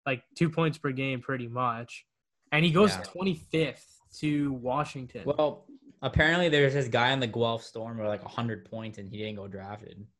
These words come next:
Speaker 1: Wait, what?
Speaker 2: Some Russian guy.
Speaker 1: Uh,
Speaker 2: Look at
Speaker 1: I
Speaker 2: the
Speaker 1: see
Speaker 2: Guelph Storm stats.
Speaker 1: Pavel, Pavel Gogolev. He
Speaker 2: Yeah.
Speaker 1: had ninety-six in sixty-three
Speaker 2: <laughs>
Speaker 1: games.
Speaker 2: And he didn't, he
Speaker 1: draft.
Speaker 2: didn't get drafted.
Speaker 1: Are you nuts? What are
Speaker 2: <laughs> And
Speaker 1: you,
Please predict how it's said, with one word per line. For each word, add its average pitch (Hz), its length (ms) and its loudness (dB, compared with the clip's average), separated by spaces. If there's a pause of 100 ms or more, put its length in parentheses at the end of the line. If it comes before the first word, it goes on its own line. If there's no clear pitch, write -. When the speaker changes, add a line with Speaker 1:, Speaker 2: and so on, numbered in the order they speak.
(720)
Speaker 1:
Wait, 143 220 -2 (100)
what? 139 460 -2 (720)
Speaker 2:
Some 113 200 -10
Russian 107 360 -8
guy. 95 400 -8 (180)
Speaker 1:
Uh, 175 40 2
Speaker 2:
Look 160 60 4
at 175 180 6
Speaker 1:
I 175 120 8
Speaker 2:
the 160 120 2
Speaker 1:
see 117 80 0
Speaker 2:
Guelph 123 280 4
Storm 113 440 -8
stats. 95 360 -8
Speaker 1:
Pavel, 175 680 6
Pavel 170 580 2
Gogolev. 131 680 0 (640)
He 175 160 0
Speaker 2:
Yeah. 170 300 6
Speaker 1:
had 160 180 -8 (560)
ninety-six 190 1000 6
in 151 100 2
sixty-three 165 800 0
Speaker 2:
<laughs> 147 80 2
Speaker 1:
games. 143 440 0
Speaker 2:
And 131 100 -6
he 131 80 2
didn't, 131 440 4
he 180 100 0
Speaker 1:
draft. - 360 -2
Speaker 2:
didn't 135 220 2
get 123 180 2
drafted. 117 640 -2
Speaker 1:
Are 196 140 10
you 196 440 10
nuts? 196 760 4
What 180 320 6
are - 20 8
Speaker 2:
<laughs> 349 60 10
And 320 240 10
Speaker 1:
you, - 60 -2